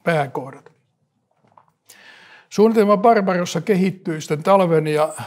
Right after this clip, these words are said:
kevään kuluessa siten, että Suomelle tuli yhä, yhä tärkeämpi rooli, koska Hitler määräsi ensimmäiseksi tavoitteeksi Leningradin valtaamisen. Ja oli aivan selvää, että siihen tarvittiin Suomen alueen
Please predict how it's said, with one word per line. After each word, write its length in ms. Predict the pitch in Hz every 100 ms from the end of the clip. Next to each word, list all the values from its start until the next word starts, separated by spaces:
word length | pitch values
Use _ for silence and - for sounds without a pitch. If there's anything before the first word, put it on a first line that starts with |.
| -
kevään 460 | - 190 196 180 170
kuluessa 680 | 160 170 165 160 156 - 165 - _ _ _ _ _ -
siten, 480 | - 185 196 175 156
että 220 | 151 165
Suomelle 460 | 208 202 180 160
tuli 300 | 156 165 160
yhä, 220 | 175 180 165 -
yhä 180 | 180 190 165 165 -
tärkeämpi 720 | 170 156 160 143 135 151 151 - - _
rooli, 600 | 165 160 202 190 170 170 - -
koska 280 | - 165 -
Hitler 420 | 170 196 170 160
määräsi 540 | 156 156 156 151 165 165
ensimmäiseksi 760 | 185 170 151 143 143 135 165
tavoitteeksi 840 | 143 185 175 165 - 151 - 151 -
Leningradin 800 | 185 180 151 151 151 147 139 160
valtaamisen. 760 | 151 143 151 135 135 139 143 123 _ _ _ _ _ _ _ _ -
Ja 180 | 151 147
oli 200 | 160 170
aivan 240 | 165 160
selvää, 380 | 175 170 156 147
että 180 | 147 151
siihen 220 | 165 160
tarvittiin 520 | 160 156 143 - 160
Suomen 360 | 180 170 156 151
alueen 500 | 165 160 151 139